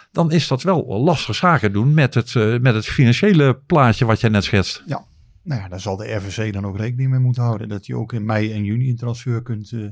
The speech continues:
Speaker 2: doen.
Speaker 1: Ja.
Speaker 2: Of eind mei, want de competitie is laat afgelopen. Maar je kan ook prima in juni een transfer nog doen.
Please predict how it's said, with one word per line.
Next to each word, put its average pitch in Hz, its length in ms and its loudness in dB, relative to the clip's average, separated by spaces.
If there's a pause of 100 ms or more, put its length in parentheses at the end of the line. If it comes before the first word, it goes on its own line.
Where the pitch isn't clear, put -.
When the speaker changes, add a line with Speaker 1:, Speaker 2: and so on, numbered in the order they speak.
Speaker 2:
doen. 123 220 2
Speaker 1:
Ja. 123 80 2
Speaker 2:
Of - 120 -10
eind 131 240 2
mei, 113 380 0
want 113 180 -8
de 107 120 -16
competitie 104 440 -8
is 107 60 -6
laat 104 180 2
afgelopen. 104 600 -6 (720)
Maar 123 140 -4
je 107 60 -6
kan 107 160 -6
ook 95 80 -4
prima 107 280 -4
in 95 80 -2
juni 98 300 -2
een 98 60 -8
transfer 104 420 -10
nog 101 140 -10
doen. 98 220 -10